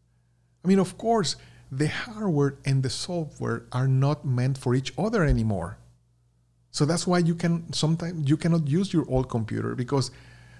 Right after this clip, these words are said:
what, what you have in ram is not enough to run the new operating systems.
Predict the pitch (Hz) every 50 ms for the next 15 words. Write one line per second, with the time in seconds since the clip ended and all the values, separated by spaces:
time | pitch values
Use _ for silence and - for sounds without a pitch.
0 | - - - - - 131 131 127 131 131 127 131 - - - 131 123 123 120 127
1 | 180 160 - - 170 165 170 147 120 107 117 120 131 147 160 - - 151 143 131
2 | - 139 127 127 127 131 131 131 - 127 117 113 113 113 117 117 - - - 120
3 | 104 107 107 107 110 110 107 104 104 104 107 107 104 101 - 107 - - - 110
4 | 110 - - - - - - - - - -